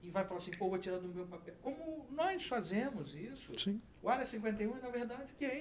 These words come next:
Speaker 1: isso? É um projeto. Eu já expliquei lá no, no, no outro, no, mas nós estamos aqui fazendo.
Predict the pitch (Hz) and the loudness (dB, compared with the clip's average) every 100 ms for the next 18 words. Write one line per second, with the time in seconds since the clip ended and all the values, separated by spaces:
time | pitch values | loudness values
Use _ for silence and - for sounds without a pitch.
0 | 311 302 - 185 220 294 214 220 277 - | 0 0 2 0 0 2 8 8 6 0
1 | 139 139 156 - 185 262 - 185 - 185 | -8 -6 -8 -8 -6 -6 -4 -8 0 2
2 | 180 160 147 147 156 151 143 151 143 139 | 2 -2 -6 -6 -4 -4 -4 -4 -4 -4
3 | 139 143 - - - 151 143 - - - | -8 -8 -10 -18 -18 -16 -16 -16 -20 -4
4 | 208 226 226 233 220 208 202 208 - 202 | 4 4 6 4 4 2 0 -2 0 -2
5 | 160 165 190 170 | 0 0 0 0